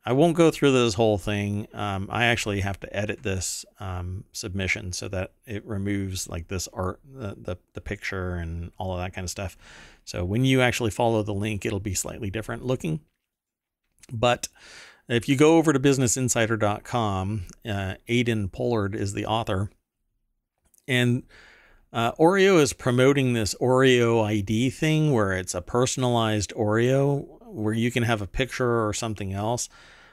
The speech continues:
um, placed in the center of an Oreo and it's all edible.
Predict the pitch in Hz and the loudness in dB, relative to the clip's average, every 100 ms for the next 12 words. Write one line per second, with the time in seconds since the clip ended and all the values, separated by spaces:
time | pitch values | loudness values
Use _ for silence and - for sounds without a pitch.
0 | _ - 113 101 104 110 - _ _ _ | _ -4 -2 -2 -6 -10 -14 _ _ _
1 | - - 127 135 127 - 120 101 - 110 | -10 0 4 4 2 -4 -4 0 0 0
2 | 120 117 107 92 92 127 104 110 123 139 | 0 2 2 0 -4 -2 0 2 0 -2
3 | 101 87 - 101 98 - 95 101 123 | -2 -4 -2 -2 -2 -4 -4 -4 -6